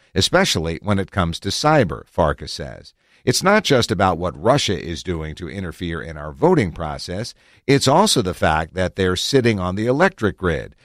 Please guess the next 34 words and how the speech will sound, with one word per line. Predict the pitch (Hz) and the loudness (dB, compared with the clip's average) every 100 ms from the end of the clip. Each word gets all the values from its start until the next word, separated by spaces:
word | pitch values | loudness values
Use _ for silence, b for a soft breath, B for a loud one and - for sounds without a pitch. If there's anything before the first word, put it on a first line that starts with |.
| _ | _
that | - 92 - | 0 0 2
they | 98 | 2
have | 87 95 | 4 2
an | 95 92 | -2 -4
active | 110 107 110 98 | -4 -4 -4 -2
military | 139 196 131 107 82 78 | 2 4 2 0 -2 -4
doctrine | 76 76 73 90 82 | -4 -4 -4 -6 -6
that | 82 78 _ | -6 -10 _
permits | 104 123 202 - | -2 2 0 -2
them, | - 85 80 95 | -4 -4 -2 -6
if | 85 | -10
necessary, | 85 82 - 85 82 80 101 - b | -6 -8 -8 -8 -6 -2 -4 -4 b
to | 123 | 0
launch | 120 110 113 - | 2 4 2 0
attacks | 107 - 190 147 - | -10 0 0 0 -2
on | 101 95 | -4 -4
the | |
critical | 92 - 165 170 180 156 | -4 0 2 2 2 0
infrastructure | - 190 - 87 - 80 71 - 95 | -2 -2 -2 -8 -4 -4 -4 -6 -4
of | 101 | -2
their | 90 131 | 0 -2
adversaries. | 92 165 131 98 95 73 58 - _ _ _ _ _ _ _ _ | -2 -6 -4 -6 -4 -6 -8 -16 _ _ _ _ _ _ _ _
The | - | 0
lack | 160 202 247 175 | 4 4 4 2
of | 110 | 4
White | 101 107 92 | 4 4 4
House | 98 85 | 4 2
involvement | 85 76 82 76 76 85 87 | -2 2 2 2 -2 -10 -4
or | 95 90 | 0 0
concern | - 85 - 80 73 87 | 0 -4 -2 -4 -6 -6
can | - 110 | -4 -2
also | 107 190 - 170 | 0 -2 0 0
impact | 71 110 98 101 101 | 2 0 2 0 -2
funding. | - - 196 123 76 | -4 0 2 2 -2